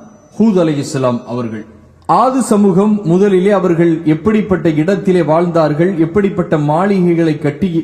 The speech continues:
வாழ்ந்தார்கள், எப்படி பெருமை அடித்தார்கள் என்பதையெல்லாம் குர்ஆனிலே நீங்கள் பார்த்தால் தெரியும். எண்பத்தி ஒன்பதாவது அத்தியாயம் ஆறாவது வசனம் எட்டாவது வசனத்திலும் அல்லாஹ் பேசுகிறான்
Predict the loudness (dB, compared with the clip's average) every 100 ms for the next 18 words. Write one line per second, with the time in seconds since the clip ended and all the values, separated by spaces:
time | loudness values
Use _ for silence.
0 | -2 0 0 0 0 0 -2 -2 0 -2
1 | 0 0 2 2 0 0 0 -2 -2 -2
2 | -2 -4 -2 -2 -2 -2 -4 -12 -20 -20
3 | -8 -2 0 2 0 0 2 0 0 0
4 | 0 0 -2 -2 -2 -2 -2 -2 0 0
5 | 0 0 -2 0 -2 0 0 0 0 -2
6 | -2 0 0 -2 -4 -2 -2 0 0 -2
7 | 0 0 -2 -6 -16 -20 -8 -4 -2 -2
8 | -2 -2 -2 -2 0 0 0 0 0 -2
9 | -4 -4 -4 -4 -4 -2 -2 0 0 -2
10 | -4 -4 -4 -4 -4